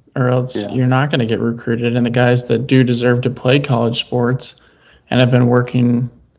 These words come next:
Speaker 1: since they were little kids to get to play college sports,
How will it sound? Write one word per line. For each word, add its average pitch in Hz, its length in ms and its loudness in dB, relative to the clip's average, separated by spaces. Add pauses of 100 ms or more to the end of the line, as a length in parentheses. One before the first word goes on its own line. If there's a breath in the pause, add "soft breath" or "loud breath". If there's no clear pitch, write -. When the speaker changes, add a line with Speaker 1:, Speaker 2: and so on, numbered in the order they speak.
(360)
Speaker 1:
since 135 340 4
they 123 140 4
were 120 100 6
little 123 260 4
kids 131 560 2
to - 180 -8
get 135 320 0
to 131 80 2
play 117 240 -4
college 120 400 -4
sports, 120 560 -4